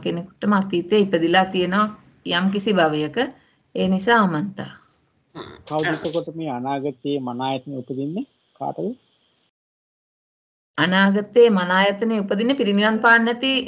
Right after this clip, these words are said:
Speaker 1: පච්චිම භවික නොවන අනිත් හැමෝටම.
Speaker 3: අනිත් හැමෝටම කියන්නේ?
Speaker 1: අසඤ්ඤ සත්ත්වේ නොවන අරූපේ පංචවෝකාරයේ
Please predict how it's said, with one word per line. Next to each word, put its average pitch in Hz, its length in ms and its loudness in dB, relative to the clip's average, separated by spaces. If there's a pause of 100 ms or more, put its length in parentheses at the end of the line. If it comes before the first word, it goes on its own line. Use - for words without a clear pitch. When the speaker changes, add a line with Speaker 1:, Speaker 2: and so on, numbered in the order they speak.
(280)
Speaker 1:
පච්චිම 208 420 2
භවික 233 240 4
නොවන 254 260 2
අනිත් 254 280 0
හැමෝටම. 202 400 -2 (1000)
Speaker 3:
අනිත් 131 200 -4
හැමෝටම 156 320 -2
කියන්නේ? 175 300 -8 (3000)
Speaker 1:
අසඤ්ඤ 233 460 2
සත්ත්වේ 233 500 2
නොවන 202 400 0 (360)
අරූපේ 196 640 0
පංචවෝකාරයේ 196 1000 0